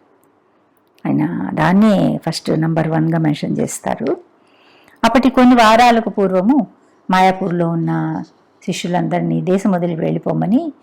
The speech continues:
ఇండియన్ గవర్నమెంట్ ఆదేశించి ఉంటుంది. అందుకనే ఆయన గవర్నర్లను, పార్లమెంట్ మెంబర్స్, ఇంకా ఎవరైనా ఇన్‌ఫ్లుయెన్షియల్ వ్యక్తులను కలుసుకున్నప్పుడంతా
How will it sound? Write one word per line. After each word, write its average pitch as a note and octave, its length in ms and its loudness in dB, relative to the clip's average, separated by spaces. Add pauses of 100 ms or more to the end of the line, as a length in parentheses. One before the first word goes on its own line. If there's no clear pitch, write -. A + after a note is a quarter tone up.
(360)
ఇండియన్ C4+ 300 2
గవర్నమెంట్ D#3+ 560 -2 (360)
ఆదేశించి D3+ 600 -4
ఉంటుంది. G#3 440 -12 (760)
అందుకనే A#3+ 540 4
ఆయన F3+ 380 2
గవర్నర్లను, F3+ 720 0
పార్లమెంట్ F3 440 -2
మెంబర్స్, F3+ 440 -4
ఇంకా F#3+ 360 -6
ఎవరైనా F#3 540 -2 (480)
ఇన్‌ఫ్లుయెన్షియల్ G3 600 -2
వ్యక్తులను G3 380 -4
కలుసుకున్నప్పుడంతా A#3 1080 2